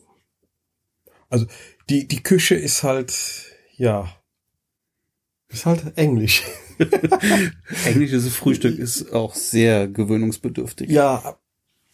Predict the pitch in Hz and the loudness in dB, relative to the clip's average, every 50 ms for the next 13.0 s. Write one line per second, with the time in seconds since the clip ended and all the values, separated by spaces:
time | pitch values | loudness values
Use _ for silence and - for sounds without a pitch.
0 | _ _ _ _ _ - - - 82 - - 143 147 143 139 143 143 151 160 - | _ _ _ _ _ -12 -10 -10 -8 -8 -4 0 2 2 2 2 -2 -4 -6 -4
1 | - 160 143 143 143 135 135 127 127 131 131 127 127 127 - - - - _ _ | -2 0 0 0 0 -2 -2 0 2 2 2 2 2 -2 -4 -8 -12 -18 _ _
2 | _ _ _ _ _ _ _ _ _ _ _ _ _ _ _ _ _ _ _ - | _ _ _ _ _ _ _ _ _ _ _ _ _ _ _ _ _ _ _ -18
3 | - - - _ _ - 123 120 113 110 110 107 90 - _ _ - 131 127 123 | -18 -18 -20 _ _ 0 2 2 4 4 2 0 -2 -6 _ _ -6 -2 -2 -2
4 | 104 - _ _ _ _ - 120 139 139 131 127 117 107 104 110 127 170 208 196 | -2 -4 _ _ _ _ 0 0 2 2 4 4 4 4 4 4 4 4 2 2
5 | - - 175 160 156 156 147 139 139 143 151 151 151 147 147 147 160 - - - | 2 2 2 2 2 2 0 0 0 0 0 0 0 0 -2 -4 -4 -6 -6 -4
6 | - 123 117 - - 117 107 - - 123 - 135 127 120 117 117 113 113 110 113 | -4 -4 -4 -4 -6 -8 -6 -6 -6 -6 -4 -2 0 0 2 2 2 0 0 -2
7 | - - - - 120 107 104 104 110 110 - - - 120 - - - - - - | -2 -2 0 4 6 6 6 6 4 2 -2 -6 -6 -6 -6 -6 -8 -8 -6 -6
8 | 127 123 123 123 120 120 117 - - 120 123 151 151 127 120 117 123 147 190 - | -4 -2 -2 -2 -2 -4 -6 -2 2 2 2 4 2 2 2 2 0 -2 -4 -6
9 | - - _ - - - - - - 113 - - 117 110 104 104 120 170 - - | -8 -14 _ -20 -20 -20 -12 -8 -8 -6 -2 0 0 2 2 2 0 0 2 2
10 | 123 110 113 107 127 170 190 - - - - - - - - - - _ _ _ | 2 2 2 2 2 0 -4 -8 -14 -20 -20 -20 -18 -18 -18 -20 -20 _ _ _
11 | _ _ - 135 127 127 120 120 117 127 123 120 117 135 120 - 123 117 117 113 | _ _ -2 0 2 4 4 2 2 2 2 2 4 2 2 4 4 4 4 4
12 | 113 104 - 123 101 - 95 95 104 117 110 104 98 95 95 95 92 92 90 90 | 4 4 4 2 2 2 2 2 2 4 4 4 2 2 0 -2 -4 -4 -6 -8